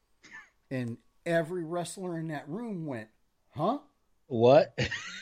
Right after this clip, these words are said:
Speaker 1: they said,
Speaker 2: Exactly.
Speaker 1: "Oh, the new lady's going over, the new chick." Sorry, it's not politically correct, but the new chick is going over. And sure enough,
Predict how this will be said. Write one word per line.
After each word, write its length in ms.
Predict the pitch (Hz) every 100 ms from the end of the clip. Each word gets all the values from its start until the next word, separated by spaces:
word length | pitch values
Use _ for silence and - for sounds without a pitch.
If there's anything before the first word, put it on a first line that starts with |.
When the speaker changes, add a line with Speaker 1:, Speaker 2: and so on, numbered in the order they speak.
| -
Speaker 1:
they 80 | 214
said, 80 | 160
Speaker 2:
Exactly. 520 | 160 196 190 175 180
Speaker 1:
"Oh, 260 | 214 170 - - _ _ _ _ _ _ _ _ _ _ _ -
the 120 | 131 151
new 260 | 165 220
lady's 400 | 208 123 104 101
going 240 | 135 117 113
over, 200 | 104 104
the 100 | 120
new 160 | 151
chick." 400 | 165 - 101 - _
Sorry, 400 | - 135 127 127
it's 160 | 131 -
not 200 | 135 -
politically 440 | 135 123 131 135
correct, 320 | 127 120 110 -
but 200 | 135 127 117
the 120 | 120
new 180 | 135 170
chick 300 | - 151 131
is 100 | 110
going 300 | 123 113 139
over. 300 | 208 82 - _ _ _ _ _ _ _ -
And 160 | 120
sure 260 | - 160 170
enough, 300 | 143 139